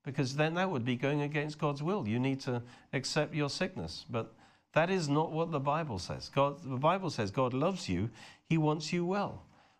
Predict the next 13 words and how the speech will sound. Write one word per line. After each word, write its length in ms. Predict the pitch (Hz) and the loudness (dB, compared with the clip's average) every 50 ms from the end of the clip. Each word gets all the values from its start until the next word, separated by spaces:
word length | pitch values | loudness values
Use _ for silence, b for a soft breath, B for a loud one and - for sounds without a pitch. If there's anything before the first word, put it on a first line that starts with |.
| b | b
What 260 | - - 190 202 202 - | 0 2 2 2 0 -4
father 560 | - - 196 202 220 233 220 160 110 80 73 - - - b b b b b b b b b b - | 0 2 2 4 4 2 2 0 -2 -6 -8 -12 -16 -20 b b b b b b b b b b -2
or 160 | 131 135 139 | 0 2 4
mother 340 | 151 180 214 196 175 117 101 | 4 4 4 4 2 0 0
would 220 | 107 117 123 117 | 0 0 0 0
want 340 | 120 120 139 175 170 160 147 | 2 2 2 2 2 2 0
their 160 | 139 139 135 | 0 0 0
child 540 | 135 - - 156 156 151 143 139 135 135 135 - - - _ _ _ | -2 -2 -2 0 0 2 0 0 -2 -4 -6 -10 -16 -20 _ _ _
sick? 400 | _ - - - 233 214 226 - - - - - _ _ _ _ _ _ _ _ _ _ _ _ | _ -10 -4 -2 -2 -2 -2 -6 -12 -20 -20 -20 _ _ _ _ _ _ _ _ _ _ _ _
That's 240 | - 143 - - - | -12 -10 -8 -4 0
nonsense, 500 | 175 185 214 220 208 - - 123 - - | 0 0 0 0 -4 -6 -8 -8 -6 -4
isn't 220 | 156 156 147 127 92 | -2 0 0 0 -2
it? 140 | 78 - | -4 -6